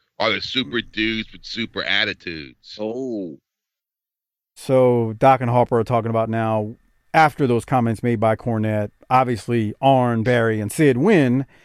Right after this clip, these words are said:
Speaker 3: and then we see a graphic. Talk to the dudes with attitudes, Saturday, July seventh, seven to seven thirty Eastern Time on the Wrestling Hotline,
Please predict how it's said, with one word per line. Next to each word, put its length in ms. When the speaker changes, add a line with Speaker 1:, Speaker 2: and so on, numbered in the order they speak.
Speaker 3:
and 140
then 100
we 80
see 200
a 40
graphic. 520
Talk 220
to 100
the 80
dudes 260
with 120
attitudes, 500
Saturday, 380
July 300
seventh, 420
seven 320
to 100
seven 240
thirty 220
Eastern 320
Time 280
on 80
the 60
Wrestling 380
Hotline, 680